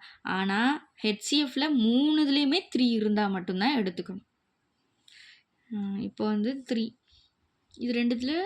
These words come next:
எது ஹையஸ்ட்? டூவா, த்ரீயா? த்ரீ தான் ஹையஸ்ட். அப்ப த்ரீ பவர் த்ரீ. இப்ப ஒன் பவர் ஒன், ஒன்னு. டூ வந்து ஃபோர் டைம்ஸ் போட்டா என்ன வரும்? டூ into டூ into டூ into டூ. டூ டூஸ் are ஃபோர், ஃபோர் டூஸ் are எயிட், எயிட்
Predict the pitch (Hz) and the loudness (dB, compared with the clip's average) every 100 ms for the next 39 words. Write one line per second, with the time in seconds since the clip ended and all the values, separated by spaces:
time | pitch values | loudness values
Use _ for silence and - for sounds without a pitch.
0 | - - 240 254 233 220 220 220 202 254 | -6 -4 -2 0 0 0 -2 -4 -8 -4
1 | 262 262 285 285 220 202 175 180 226 233 | -2 -2 -4 -4 -6 -4 -4 -6 -4 -2
2 | 240 202 196 208 202 285 - 220 190 190 | -2 -2 -6 -8 -10 -12 -8 -8 -6 -6
3 | 180 180 156 147 - - - _ _ _ | -8 -8 -10 -12 -16 -20 -20 _ _ _
4 | - 311 294 254 233 226 226 220 214 208 | -8 -6 -2 -2 -4 -4 -4 -2 -2 -2
5 | 208 196 196 196 247 - _ _ _ - | -2 -4 -4 -4 -8 -14 _ _ _ -4
6 | 269 254 226 220 240 220 214 214 214 - | -2 0 0 -2 -2 -6 -4 -4 -4 -6
7 | 196 196 202 196 196 190 185 196 - - | -10 -4 -2 -2 -2 -4 -6 -10 -16 -20
8 | _ _ - 220 214 196 190 202 220 220 | _ _ -8 -4 -2 -4 -6 -6 -6 -4
9 | 208 196 196 214 220 208 196 190 185 180 | -4 -4 -6 -8 -10 -8 -6 -6 -6 -8
10 | 285 - 214 - - - _ - 196 190 | -12 -10 -14 -14 -18 -20 _ -12 -10 -10
11 | 196 190 196 - 196 190 190 185 185 185 | -10 -10 -10 -10 -10 -10 -10 -10 -8 -8
12 | 180 185 214 277 269 190 185 | -8 -6 -4 -6 -8 -8 -8